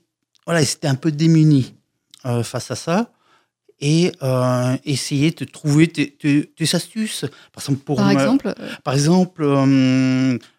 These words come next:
Speaker 1: alors pour me faire lire, alors ils essayaient de trouver des, des, des choses assez, assez sympas. Par exemple, euh, le petit Nicolas.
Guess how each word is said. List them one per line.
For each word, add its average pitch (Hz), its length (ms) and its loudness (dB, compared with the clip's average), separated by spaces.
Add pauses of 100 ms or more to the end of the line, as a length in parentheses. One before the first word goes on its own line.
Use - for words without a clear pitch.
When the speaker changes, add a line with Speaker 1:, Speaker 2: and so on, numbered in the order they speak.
(140)
Speaker 1:
alors 127 200 -4
pour 190 180 0
me 180 60 0
faire 139 240 -6
lire, 165 420 0 (340)
alors 113 200 -8
ils 120 40 -20
essayaient 127 380 -6
de - 140 -12
trouver - 240 -10
des, 117 260 -10 (100)
des, 127 160 -10
des 123 180 -10
choses 143 540 -2
assez, 127 540 -4
assez 131 240 -8
sympas. 196 400 -2
Par 131 140 -8
exemple, 151 300 -6 (460)
euh, 120 880 0
le 139 140 -2
petit 165 220 -6
Nicolas. 165 500 0